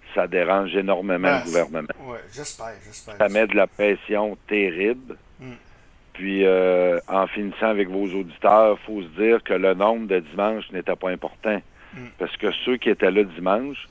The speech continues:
Speaker 1: c'était des gagnants
Speaker 2: Mm.
Speaker 1: et c'était la crème de la crème de la province de Québec.
Speaker 2: Effectivement. Stéphane Pépin, un gros, gros merci. On va parler à Isaac, je vous le dis tout de suite, euh,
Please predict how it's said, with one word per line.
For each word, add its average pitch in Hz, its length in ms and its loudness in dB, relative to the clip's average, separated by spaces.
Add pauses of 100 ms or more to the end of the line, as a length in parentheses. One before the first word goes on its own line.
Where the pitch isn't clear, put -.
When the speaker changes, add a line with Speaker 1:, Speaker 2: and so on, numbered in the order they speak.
(440)
Speaker 1:
c'était 95 280 -2
des 90 160 0
gagnants 92 560 2 (180)
Speaker 2:
Mm. 135 120 -16
Speaker 1:
et 87 120 -10
c'était 92 260 0
la 87 140 2
crème 98 440 -2
de 90 80 2
la 85 160 2
crème 95 380 -4
de 85 100 0
la 80 140 2
province 76 360 -8
de 71 100 -8
Québec. 73 260 -10
Speaker 2:
Effectivement. 110 400 -18 (640)
Stéphane 180 380 -8
Pépin, 202 320 0
un 160 80 -2
gros, 175 200 -4
gros 185 160 -4
merci. 175 240 -6
On 190 40 -6
va 175 80 -2
parler 175 240 0
à - 20 -2
Isaac, 180 360 -2
je 143 60 -16
vous 151 60 -14
le 151 60 -18
dis 139 80 -16
tout - 180 -6
de 190 60 -2
suite, - 120 -16
euh, 147 140 -2